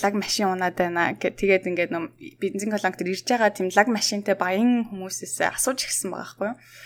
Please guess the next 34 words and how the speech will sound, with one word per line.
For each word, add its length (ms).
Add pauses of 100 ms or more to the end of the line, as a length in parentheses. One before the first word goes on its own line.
(320)
За, 100 (260)
та 200
ямар 300
бизнес 320
хийдэг 240
вэ? 160 (100)
Юу 120
хийдэг 260
хүн 160
бэ 240
гэж 80
асуухаар 320
ер 140
нь 100
ихэнх 400
нь 140
одоо 320
мөнгөтэй 400
байгаа 260
хүмүүс 320
нь 80
ихэнх 260 (120)
нь, 20 (480)
а, 320
ерөнхийдөө 640
бол 160
бид, 120 (180)
би 60 (120)
ингээ 140
хувцсны 420
бизнестэй 680
гэж 180
хэлээд 460 (460)
тэгэнгүүт, 500